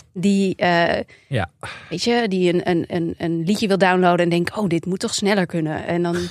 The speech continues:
Speaker 2: <laughs>
Speaker 1: dan zie je een soort van, dan moet je een soort van lampje af zien gaan en dan
Speaker 2: Beetje start-up cliché eigenlijk.
Speaker 1: En
Speaker 2: Ja.
Speaker 1: hoeveel van dat soort series kunnen we hebben? Weet je? En, en in dit geval, volgens mij,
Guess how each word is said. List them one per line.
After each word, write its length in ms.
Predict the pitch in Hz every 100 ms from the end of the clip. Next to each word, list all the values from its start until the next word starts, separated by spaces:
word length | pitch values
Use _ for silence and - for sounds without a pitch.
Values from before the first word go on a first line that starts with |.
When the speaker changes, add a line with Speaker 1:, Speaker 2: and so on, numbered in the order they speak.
| -
Speaker 2:
<laughs> 200 | - -
Speaker 1:
dan 140 | 185 175
zie 160 | 208
je 80 | 208
een 60 | 190
soort 200 | 190 -
van, 140 | 180
dan 80 | 202
moet 120 | 208
je 60 | 202
een 60 |
soort 160 | - 185
van 200 | 175 170
lampje 420 | 180 233 240 - 185
af 160 | 202
zien 180 | - 202
gaan 420 | - 185 185 185
en 200 | - 180
dan 300 | 175 175 175 - -
Speaker 2:
Beetje 220 | 127 131
start-up 520 | - - 131 113 110
cliché 520 | - 110 - 113 110
eigenlijk. 640 | 117 110 - 104 104 - - -
Speaker 1:
En 100 | 226
Speaker 2:
Ja. 160 | 202
Speaker 1:
hoeveel 360 | 254 285 254 269
van 160 | 262
dat 120 | 254 254
soort 120 | 247
series 320 | 247 240 247
kunnen 240 | 233 240 220
we 60 |
hebben? 360 | 214 285 170 - _ _ _ _ -
Weet 180 | 175
je? 200 | 196 220 -
En, 280 | - 202 - -
en 220 | - 196
in 120 | 185 196
dit 140 | 208
geval, 500 | - 202 185 170 165 - -
volgens 200 | - 190
mij, 360 | 202 196 196